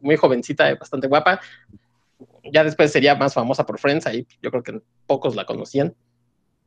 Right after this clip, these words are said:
Y, por ejemplo, otra decepción que me acuerdo cuando yo l-, vi la película El Orco, ¿no? Porque el Orco era un maguito ahí que flotaba, aquí era un enano feo,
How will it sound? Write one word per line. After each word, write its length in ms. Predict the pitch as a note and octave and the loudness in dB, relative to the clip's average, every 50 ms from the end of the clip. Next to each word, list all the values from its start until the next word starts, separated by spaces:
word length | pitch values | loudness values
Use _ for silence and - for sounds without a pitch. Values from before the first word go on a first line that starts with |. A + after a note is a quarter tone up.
| _ - | _ -2
Y, 40 | D3+ | 2
por 120 | - D#3 | 4 4
ejemplo, 480 | D#3 D3+ G3+ G3 F#3+ G3+ G3 F#3 F3+ - | 4 6 4 4 6 6 6 4 4 2
otra 260 | D#3 F3 - G3 F3 | -2 0 2 4 4
decepción 520 | D#3 D3+ C3 - C3 - - - E3 E3+ F3 | 4 4 2 -2 -4 -4 0 0 0 2 0
que 80 | F3 E3+ | 0 -4
me 80 | C#3 | -4
acuerdo 280 | A#2+ A#2+ D#3 D#3 D#3+ D3+ | -2 2 2 2 2 2
cuando 200 | - B2+ A#2 B2 | 0 -2 -4 -4
yo 200 | C3 C#3 D3 D3+ | -2 0 2 2
l-, 240 | D3+ D3 C3+ B2+ - | 2 2 0 -4 -4
vi 140 | - C3 D3 | -4 -2 0
la 100 | D3+ D3+ | 0 0
película 300 | - C3 D3 D#3+ E3 C#3 | 0 -2 -2 2 2 4
El 100 | B2+ B2+ | 6 6
Orco, 400 | C3+ D3+ E3 E3+ - D3+ B2+ B2 | 6 6 6 4 2 0 0 0
¿no? 180 | C3 D#3 G3+ G#3 | 0 -2 -4 -4
Porque 220 | - - - B2 | -6 -10 -8 -8
el 160 | B2 A#2+ A#2 - | -6 -6 -6 -4
Orco 520 | - C3+ C#3+ D3+ D3 D#3 D3 D#3 E3+ - F#3+ | -2 0 0 0 0 2 2 2 2 4 4
era 200 | D#3+ D#3+ D#3+ D#3 | 6 6 6 4
un 160 | D#3+ D#3+ D#3 | 2 2 2
maguito 480 | D3+ C#3 B2 B2+ C#3+ D3+ - - B2+ A2+ | 2 2 2 2 0 0 0 0 0 0
ahí 160 | A2+ A#2 A#2 | 0 -4 -6
que 100 | - C3 | -8 -8
flotaba, 460 | - A#2+ A2+ - B2+ C3+ D3 G3 G#3+ - - - - - - - | -8 -8 -8 -4 -2 -2 -2 -2 -4 -6 -18 -20 -20 -20 -20 -20
aquí 220 | - - - - B2 | -20 -10 -4 -2 0
era 160 | B2 A2+ A2 | 0 0 0
un 480 | A2+ A#2+ B2 B2+ B2 A#2 A2 G#2+ G#2 | -2 -2 -4 -4 -4 -4 -4 -6 -6
enano 560 | G#2+ G#2 G#2 G#2+ A2+ A#2+ A#2 G#2 G2+ G2 F#2+ F2+ - | -8 -6 -6 -6 -4 -4 -4 -4 -6 -8 -10 -10 -4
feo, 420 | - A#2+ A#2+ A#2+ A2+ G#2+ - - | 0 2 2 2 2 0 -4 -6